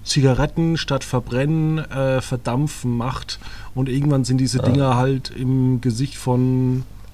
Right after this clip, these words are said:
Speaker 1: Rauchern explodiert. Und die waren natürlich sofort überbewertet, sind dann runtergefallen.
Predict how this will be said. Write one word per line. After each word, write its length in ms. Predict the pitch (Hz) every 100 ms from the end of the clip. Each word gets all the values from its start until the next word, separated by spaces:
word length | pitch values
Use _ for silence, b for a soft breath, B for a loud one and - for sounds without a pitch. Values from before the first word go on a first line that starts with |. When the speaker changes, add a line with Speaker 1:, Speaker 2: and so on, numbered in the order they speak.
| - -
Speaker 1:
Rauchern 520 | 117 135 127 131 135
explodiert. 1080 | 123 - - 127 113 131 131 98 - - - - - B B B B B B -
Und 200 | 113 113
die 80 | 120
waren 140 | 131
natürlich 340 | 139 127 139 -
sofort 520 | 135 - 131 123 -
überbewertet, 800 | 214 165 165 156 151 151 156 156 151
sind 180 | 135
dann 100 | 135
runtergefallen. 840 | 127 139 160 156 147 - 131 139